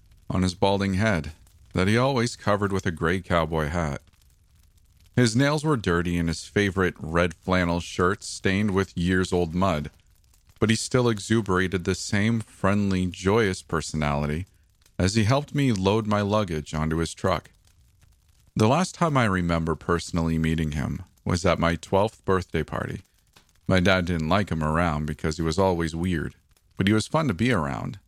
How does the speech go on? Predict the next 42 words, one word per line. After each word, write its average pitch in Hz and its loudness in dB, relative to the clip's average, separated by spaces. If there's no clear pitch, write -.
and 104 2
he 107 2
still 135 0
wrote 95 2
me 104 -2
a 101 0
card 90 0
through 104 -2
the 117 0
mail 104 2
every 104 0
birthday. - -4
It 113 2
was 110 2
no 120 4
surprise 104 0
that 90 -2
he 101 -2
was 87 0
the 92 2
only 120 2
one 82 0
of 78 -4
my 78 0
stingy 82 -2
relatives 80 0
to 87 -2
take - -2
me 85 0
in. 80 -2
Even 147 4
so, 80 0
despite 107 0
him 117 0
being 104 2
a 85 2
better 92 0
choice 92 -2
than 82 -2
any 110 0
of 78 -2
the 85 -6